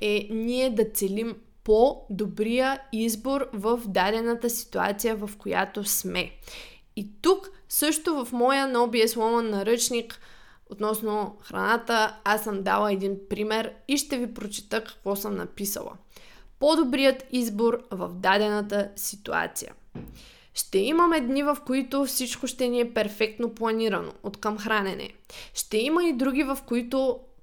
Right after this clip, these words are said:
последното, за което ще мислите, е да си сготвите за работа. В тези дни просто трябва да направите малко по-добрия избор в конкретната ситуация. Няма как винаги да сте перфектни.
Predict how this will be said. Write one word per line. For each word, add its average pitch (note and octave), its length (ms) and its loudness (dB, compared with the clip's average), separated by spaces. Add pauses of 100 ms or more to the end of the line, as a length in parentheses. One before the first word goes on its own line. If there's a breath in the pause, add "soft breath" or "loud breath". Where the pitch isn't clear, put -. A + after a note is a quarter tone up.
(140)
последното, D4 640 0
за D4 160 2
което C#4+ 300 2
ще B3+ 200 -2
мислите, B3+ 640 4
е G#3 80 2
да G3 120 0
си G3+ 160 -4
сготвите A3+ 720 0
за F#3 220 -2
работа. F3+ 460 0 (460 loud breath)
В - 80 -20
тези D4 320 8
дни C4 260 0
просто A#3+ 320 4
трябва A#3 300 4
да A3+ 100 0
направите G#3+ 520 0
малко A#3+ 520 4 (140)
по-добрия A#3 960 2
избор A3+ 560 0
в A3+ 220 2 (100)
конкретната G#3+ 640 -2
ситуация. G3 640 -4 (540 loud breath)
Няма G#3+ 320 4
как C#4 260 2
винаги C4 340 0
да B3 80 0
сте A3 260 -4
перфектни. - 560 -4